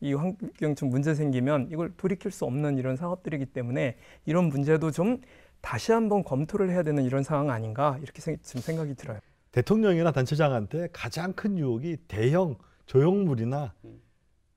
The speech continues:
Speaker 2: 도로, 철도, 항만, 공항 같은 것을 만들고 싶은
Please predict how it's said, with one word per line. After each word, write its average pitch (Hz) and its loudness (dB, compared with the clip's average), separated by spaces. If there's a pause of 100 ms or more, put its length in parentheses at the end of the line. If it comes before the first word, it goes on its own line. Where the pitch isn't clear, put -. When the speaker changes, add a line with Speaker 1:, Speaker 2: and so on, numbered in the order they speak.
(160)
Speaker 2:
도로, 131 2
철도, 165 -2
항만, 175 -2 (200)
공항 196 0
같은 190 2
것을 175 -4
만들고 165 -2
싶은 214 -8